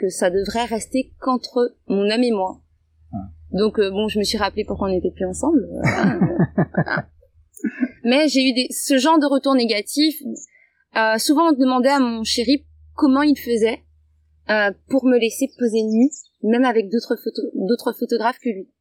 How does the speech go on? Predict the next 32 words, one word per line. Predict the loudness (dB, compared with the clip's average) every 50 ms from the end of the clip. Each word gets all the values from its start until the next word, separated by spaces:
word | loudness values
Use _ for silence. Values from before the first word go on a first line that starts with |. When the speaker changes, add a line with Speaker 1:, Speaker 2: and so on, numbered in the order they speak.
| _ _ _ _ _ _ _ _ _ _ _ _ _ _ -20 _ _ _ -20 -20 -20 -20 -20 -10 -4
Speaker 1:
Euh, | -2 0 0 2 2 2 0 0 0 -2 -2 0
lui, | 2 4 6 6 6
ben, | 4 2 0 0 0 -2 -4 _ _ _ _ _ _ -14
c'est | -8 -6 -4
un | -4 -4 -2
féministe | 0 0 2 2 0 2 2 2 2 0 0 -4 -4 -2
dans | -2 -2
l'âme, | -2 -2 0 2 2 2 2 0 -4 -8 -8 -8 -10 -6 -4
Speaker 2:
Ouais. | -2
Speaker 1:
<laughs> | 0 0
voilà. | 2 0 0 0 -2 -4 -6 _ -20 -20 -18 -16 -14 -10 -6
Donc | -2 0 0 0 0 -4
il | -4 -2 0 0
a | 0 0
toujours | -2 -2 2 2 2 2
dit | 0 0
qu'il | 2 2 2 2
n'a, | 0 0 0 0 0 -2 -4 -6 -10 -8
qu'il | -4 -2
y | -2
a | 0
aucun | 0 0 0 0
souci | 0 -2 -6 -4 0 0
avec | 0 2 0 -2 -4
ça, | -2 -2 2 2 2 2 0
que | -2 -2 -2 -2 -2 -6 _ _ _ _ _ _ -6
le | 0 0 0 2
corps | 2 2 2 2 2 2
n'est | 0 0 0
pas | 0 2 0 0 0 _ _ _ _ _
que | -2 0 2 2 2 -2 _ _ _ _ _ _ _ _ _ _ -14 -6
pour, | -2 0 0 0 0 -2 -6 -12